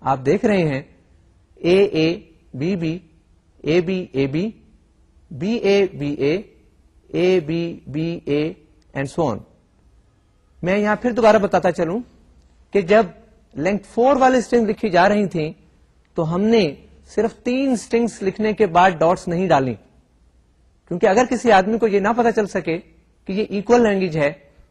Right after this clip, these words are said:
تو وہ اس لینگویج کا اندازہ نہیں لگا سکتا۔ تو جب بھی ٹیبولر فارم میں آپ کسی لینگویج کو لکھیں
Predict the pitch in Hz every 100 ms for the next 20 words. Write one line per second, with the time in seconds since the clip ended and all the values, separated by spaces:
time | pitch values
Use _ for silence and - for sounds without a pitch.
0 | _ 196 208 247 190 185 214 180 208 185
1 | 156 156 175 151 147 131 113 - - -
2 | - _ _ _ _ _ _ _ _ 180
3 | 147 190 175 240 240 - 202 247 294 269
4 | - 196 185 185 170 160 - _ _ _
5 | - 160 156 175 - 156 143 156 160 -
6 | 156 127 - 165